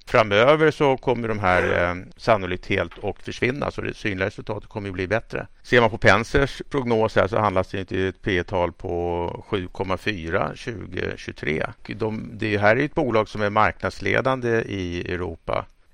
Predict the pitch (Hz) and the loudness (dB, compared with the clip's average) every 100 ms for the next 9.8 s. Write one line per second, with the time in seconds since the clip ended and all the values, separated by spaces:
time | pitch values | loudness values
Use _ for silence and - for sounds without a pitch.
0 | - 95 87 87 87 90 104 98 - - | -6 0 2 2 2 -2 -8 -6 -8 -8
1 | - 110 101 - 92 104 - 123 113 107 | -8 -8 -8 -4 0 0 0 0 4 4
2 | 104 - - 123 90 87 - - - - | 2 -2 -2 -2 0 -4 -6 -16 -16 -10
3 | - 92 85 - 87 82 - - - 98 | -6 -2 -4 -4 -4 -4 -4 -8 -4 -4
4 | 95 98 95 98 - 95 - 113 104 98 | -4 -8 -8 -12 -8 -10 -6 -4 -2 2
5 | 95 92 92 101 92 - 92 101 92 - | 4 4 2 -2 -2 -2 -4 -4 -6 -6
6 | 95 92 - 95 92 - 95 87 95 90 | -8 -4 0 2 0 -4 -4 -4 -2 -2
7 | 92 104 104 - 101 98 - 113 95 92 | -2 -6 -8 -8 -6 -6 -6 -4 -4 0
8 | 87 87 90 - - 101 95 90 90 - | 0 4 2 2 -10 -8 -2 -2 -2 -4
9 | 87 98 123 117 - - - 107 | -2 0 2 0 -2 -10 -10 -8